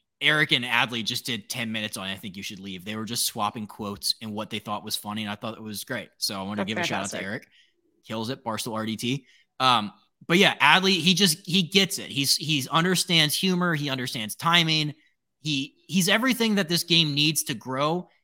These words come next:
Speaker 1: He should be, he should be the main marketing star.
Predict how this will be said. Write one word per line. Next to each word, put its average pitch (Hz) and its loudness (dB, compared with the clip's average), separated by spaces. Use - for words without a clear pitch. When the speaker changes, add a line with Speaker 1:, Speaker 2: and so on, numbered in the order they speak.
Speaker 1:
He 156 0
should 160 2
be, 147 0
he 175 2
should 240 4
be 262 6
the 226 4
main 185 6
marketing 165 2
star. 185 -2